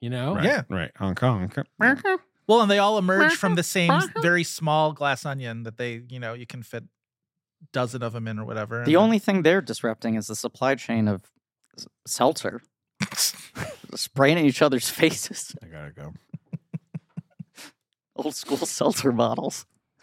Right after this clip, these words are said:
Speaker 1: Glass pie, you know? It's, like, shaped like a pie.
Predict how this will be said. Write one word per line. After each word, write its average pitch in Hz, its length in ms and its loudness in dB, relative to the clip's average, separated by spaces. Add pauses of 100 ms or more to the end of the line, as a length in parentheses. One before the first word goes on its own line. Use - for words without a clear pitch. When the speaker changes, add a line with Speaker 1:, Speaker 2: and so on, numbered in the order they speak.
(920)
Speaker 1:
Glass 110 280 -6
pie, 120 640 -4 (220)
you 101 60 -8
know? 101 200 -6
It's, - 160 -14
like, 95 180 -12
shaped - 280 -6
like 95 160 -12
a 98 40 -12
pie. 101 520 -10